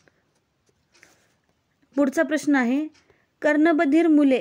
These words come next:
खालीलपैकी कोणत्या माध्यमातून संप्रेषण साधतात? संप्रेषणाचे हे महत्त्वाचे प्रश्न आहेत बघा विद्यार्थी मित्रांनो,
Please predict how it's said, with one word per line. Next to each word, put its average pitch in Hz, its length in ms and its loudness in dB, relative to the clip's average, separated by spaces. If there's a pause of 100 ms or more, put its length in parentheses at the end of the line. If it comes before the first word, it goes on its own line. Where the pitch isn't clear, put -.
(100)
खालीलपैकी 285 520 -6
कोणत्या 359 360 -4
माध्यमातून 302 600 -2
संप्रेषण 277 540 -6
साधतात? 247 500 -10 (380)
संप्रेषणाचे 320 640 -8
हे 311 300 -2 (380)
महत्त्वाचे 302 400 -4
प्रश्न 311 280 -4
आहेत 294 140 -2
बघा 277 200 0
विद्यार्थी 262 380 -4
मित्रांनो, 269 460 -2